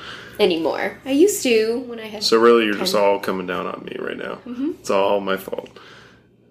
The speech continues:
Speaker 2: But,
Speaker 1: Yes.
Speaker 2: uh, we are looking forward to, uh, what, today's the twenty-first, right? So,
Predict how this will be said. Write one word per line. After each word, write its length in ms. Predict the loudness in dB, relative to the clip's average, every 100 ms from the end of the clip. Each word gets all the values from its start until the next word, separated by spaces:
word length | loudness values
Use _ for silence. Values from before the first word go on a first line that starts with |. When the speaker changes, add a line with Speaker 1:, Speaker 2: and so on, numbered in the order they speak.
| _ 2
Speaker 2:
But, 220 | 2 2
Speaker 1:
Yes. 160 | -4 0
Speaker 2:
uh, 60 |
we 160 | 6 8
are 240 | 10 8
looking 320 | 6 0 0 -4
forward 300 | -4 -4 -4
to, 220 | -4 -4
uh, 20 |
what, 320 | -4 -10 -10
today's 240 | 0 0 0
the 40 | -4
twenty-first, 480 | -8 -6 -8 -8 -4
right? 300 | -4 -4 -4
So, 560 | 2 4 2 -4 -12